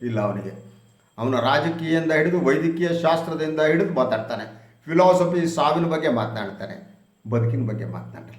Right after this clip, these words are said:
That is the situation. Anyway, ಇನ್ನೊಂದು ರಾಜ್ಯದಲ್ಲಿ ನಾನು ಹೇಳಿದ ಇಪ್ಪತ್ತೈದು ಸಾವಿರ ದುಡಿದ ಇದು. ಇನ್ನೊಂದು ಬ-, ಸಿದ್ದರಾಮಯ್ಯನವರು ಏನೋ ಒಂದು ಆರೋಪ ಮಾಡಿದ್ರು, ಖರೀದಿಯಲ್ಲಿ, ಆ, ವೈದ್ಯಕೀಯ ಉಪಕರಣ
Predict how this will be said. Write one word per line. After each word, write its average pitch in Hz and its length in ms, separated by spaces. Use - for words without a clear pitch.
That 117 420
is 131 60
the - 180
situation. 104 460
Anyway, 254 360
ಇನ್ನೊಂದು 190 380
ರಾಜ್ಯದಲ್ಲಿ 175 420
ನಾನು 165 140
ಹೇಳಿದ 165 220
ಇಪ್ಪತ್ತೈದು 151 320
ಸಾವಿರ 139 240
ದುಡಿದ 131 220
ಇದು. 143 460
ಇನ್ನೊಂದು 247 320
ಬ-, 117 1300
ಸಿದ್ದರಾಮಯ್ಯನವರು 202 720
ಏನೋ 143 200
ಒಂದು 117 180
ಆರೋಪ 214 320
ಮಾಡಿದ್ರು, 113 500
ಖರೀದಿಯಲ್ಲಿ, 113 920
ಆ, - 60
ವೈದ್ಯಕೀಯ 143 400
ಉಪಕರಣ 131 480